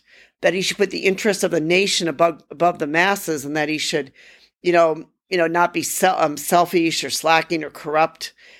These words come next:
and not seek the limelight, but should work with ev-, their whole energy to be able to basically to help the state, and how really that failed and that didn't work. And, and it didn't work because there was no incentive and there was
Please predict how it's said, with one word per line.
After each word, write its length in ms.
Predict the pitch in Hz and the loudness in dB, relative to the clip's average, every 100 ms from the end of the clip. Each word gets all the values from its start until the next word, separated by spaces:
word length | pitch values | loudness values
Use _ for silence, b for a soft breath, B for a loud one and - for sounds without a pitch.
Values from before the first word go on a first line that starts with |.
| b _ | b _
and 440 | - 165 156 156 165 | 0 2 2 -2 0
not 160 | 165 | 0
seek 240 | 160 170 - | 0 -6 -4
the 100 | 147 | -2
limelight, 720 | 151 180 180 175 170 170 170 | 2 2 2 0 0 0 -2
but 140 | 151 - | -8 -6
should 220 | 156 147 | -8 -4
work 220 | 170 175 | -4 -4
with 160 | 165 - 156 _ | -10 -12 -20 _
ev-, 160 | 175 156 | -2 0
their 180 | 165 151 | -4 -4
whole 400 | - 247 247 226 | 2 4 4 2
energy 720 | 214 220 175 180 226 214 185 B B | 2 -2 -4 -8 -6 -8 -10 B B
to 80 | - | -10
be 120 | 180 | 0
able 200 | 190 185 | 0 2
to 80 | 180 | -2
basically 440 | 147 180 175 175 156 | -2 -4 -2 -4 -6
to 100 | 156 | -4
help 200 | 156 - | -4 -4
the 80 | |
state, 460 | 139 - 370 196 - | -14 -6 -2 0 -2
and 120 | - 196 | -4 0
how 180 | 220 | 0
really 340 | 226 277 381 277 | 0 -2 0 2
that 200 | 240 254 | 0 0
failed 540 | - 254 285 311 226 | -2 0 2 2 0
and 140 | 180 196 | -2 -2
that 160 | 214 | 0
didn't 240 | 247 233 208 | 0 -2 0
work. 420 | 294 359 - - B B B B _ - | 0 0 -4 -14 B B B B _ 0
And, 320 | 220 214 208 _ _ _ 247 | 0 0 -4 _ _ _ 0
and 140 | 240 | 2
it 80 | 233 | 2
didn't 240 | 277 262 | -2 -2
work 280 | 220 339 - | -2 -2 -4
because 360 | 254 233 226 190 | -6 0 2 2
there 100 | 190 | 0
was 180 | 170 | -2
no 240 | 185 233 269 | -2 2 2
incentive 760 | 262 - - 196 185 190 190 - - | 0 0 0 0 2 0 0 -6 -2
and 180 | 175 180 | -2 0
there 100 | 175 | 0
was 180 | 175 | -2